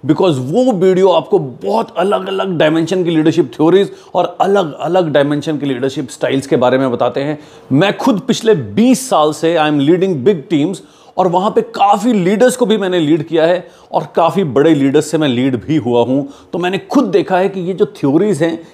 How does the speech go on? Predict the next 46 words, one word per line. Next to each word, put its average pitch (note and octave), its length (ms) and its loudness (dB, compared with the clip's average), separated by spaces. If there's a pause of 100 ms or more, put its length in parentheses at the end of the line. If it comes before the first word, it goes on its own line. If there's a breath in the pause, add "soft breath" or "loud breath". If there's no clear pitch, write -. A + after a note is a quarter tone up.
(120)
इनको E3 180 2
आप F#3+ 80 2
प्रैक्टिकली A#3 760 -2
देखें F3 380 2 (260 loud breath)
तो - 160 -6
इसका E3+ 260 -2
बहुत C3 600 -4
बड़ा C#3 220 -4
इम्पैक्ट B2 500 -10
है। B2 140 -14 (300 loud breath)
किस A3+ 240 2
तरह F#3 220 0
का E3 140 0
लीडर D#3 260 4
किस A3 300 -4
सिचुएशन D3 440 -6
में D#3+ 180 -4 (140)
कैसे F3+ 320 0
ज़्यादा D#3+ 240 2
इम्पैक्ट D3+ 320 0
डालता C#3+ 300 2
है, D#3 120 2
टीम A#3+ 280 4
के A#3 100 2
मोरल E3 340 0
को F3+ 160 0
किस F#3 240 -4
तरह F3+ 140 0
से E3 140 -2
बूस्ट D3+ 300 -4
करता C#3+ 280 -2
है, D#3 300 0 (140)
लॉन्ग F#3 460 2
टर्म, G3+ 160 2
शॉर्ट F3+ 400 -2
टर्म F#3+ 140 -8
कंपनी F3 360 -4
के E3+ 80 0
ऑब्जेक्टिव्स D3+ 520 -2
को F3+ 160 2 (360 loud breath)
किस B3 240 0
तरह G#3 220 0
से F#3 120 0
कोई G3 200 2
लीडरशिप D#3 440 0
स्टाइल D#3 360 -6